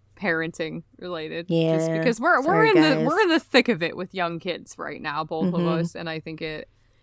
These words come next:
Speaker 1: not like it's the only thing going on in your life, but just, like, for me
Speaker 2: But it's
Speaker 1: especially
Speaker 2: usually the cutest thing going on in my life.
Speaker 1: It, it is. I think for me especially too, like, I,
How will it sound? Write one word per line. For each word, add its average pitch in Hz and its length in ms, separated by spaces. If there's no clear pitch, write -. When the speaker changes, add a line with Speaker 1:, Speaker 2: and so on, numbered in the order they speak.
Speaker 1:
not 160 240
like 180 160
it's - 160
the 180 160
only 156 300
thing 214 240
going 220 320
on 226 220
in 233 100
your 233 160
life, 247 300
but - 160
just, 180 280
like, - 480
for 254 240
me 285 220
Speaker 2:
But 208 80
it's - 80
Speaker 1:
especially 208 540
Speaker 2:
usually 349 360
the 269 120
cutest 175 520
thing 151 180
going 160 320
on 156 160
in 165 120
my - 120
life. - 320
Speaker 1:
It, 262 260
it 254 180
is. 196 240
I 180 100
think 214 180
for 208 120
me 180 180
especially 170 560
too, 175 260
like, 160 240
I, 170 600